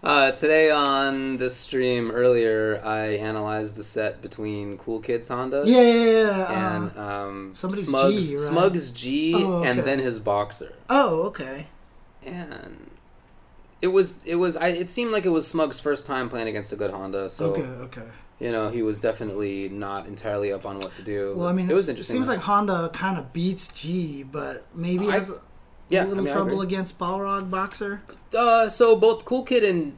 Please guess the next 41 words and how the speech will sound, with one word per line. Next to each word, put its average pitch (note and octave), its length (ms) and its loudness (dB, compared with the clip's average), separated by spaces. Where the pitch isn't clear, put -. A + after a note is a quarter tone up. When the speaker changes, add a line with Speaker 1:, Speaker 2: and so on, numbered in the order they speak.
Speaker 1:
Smug E3 380 4
think D3+ 140 0
that C3+ 140 -2
they C3 140 0
th-, C3 100 -10
said E3+ 240 0
that C#3 80 -8
they D3 120 2
think C#3+ 200 -6
that A#2+ 100 -4
it's G#2 160 -4
five G#2+ 240 -2
five. G2+ 360 -10
Speaker 2:
Okay, F3 220 -6
okay. B2+ 280 -18
Speaker 1:
And G3 280 -4
I A3 80 0
could G#3 140 -8
see A#2 120 -4
that. G#2+ 320 -4
Speaker 2:
Okay. C3 140 -12
Speaker 1:
Um, G#2+ 420 -10
but C3 160 -2
yeah, C3 360 0
Cool F3 180 2
Kid F3 300 -2
thinks E3 300 -2
that D3+ 100 -4
it's C#3 100 -14
a C#3 80 -10
slight D3 240 0
win D3+ 160 -2
for D3+ 140 -4
Honda C#3 380 0
versus B2+ 340 -6
G, A#2 340 -6
and G#2+ 80 -4
I G#2+ 60 -6
agree G#2 200 -4
with G#2 120 -8
that. G#2+ 260 -8